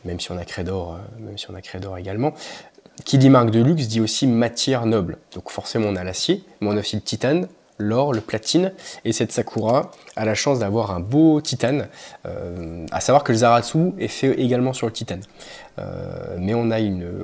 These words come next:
on, on a l'avantage d'avoir une montre très légère, très confortable, quelque chose qui se, qui peut s'oublier même au poignet, hein.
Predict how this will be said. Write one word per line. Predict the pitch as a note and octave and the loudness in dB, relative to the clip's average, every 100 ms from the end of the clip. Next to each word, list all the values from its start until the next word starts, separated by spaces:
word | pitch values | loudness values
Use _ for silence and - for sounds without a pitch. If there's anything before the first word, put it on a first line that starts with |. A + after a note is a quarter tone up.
| D2 | -8
on, | F#2 - G2 | -8 -8 -6
on | F#2 | 0
a | G#2 | 0
l'avantage | G2+ F#2+ G2 G#2 G#2+ B2 B2 | 0 2 4 4 2 0 0
d'avoir | F#2+ F2 G#2 | -2 -2 0
une | F2+ F#2+ | 0 -2
montre | A2+ - - _ _ - | -4 -6 -18 _ _ -10
très | - C#3 | 2 6
légère, | A#2+ G#2 A2 B2+ - _ | 6 4 -2 -4 -14 _
très | - C3+ | -4 -2
confortable, | C#3 B2 A#2+ - B2+ C#3 - - - | 0 0 -4 0 -2 -2 -6 -18 -12
quelque | - G#2 | -6 -4
chose | C3+ - | -4 -4
qui | - | -4
se, | - G#2+ - _ _ - - - | -4 -4 -8 _ _ -20 -20 -16
qui | - | -14
peut | - C3+ | -2 -2
s'oublier | - - D3 C3 C#3+ | 0 0 2 4 4
même | A2+ G2 | 2 0
au | G2 | -6
poignet, | - G2+ F#2+ | -6 -4 -4
hein. | F#2+ | -6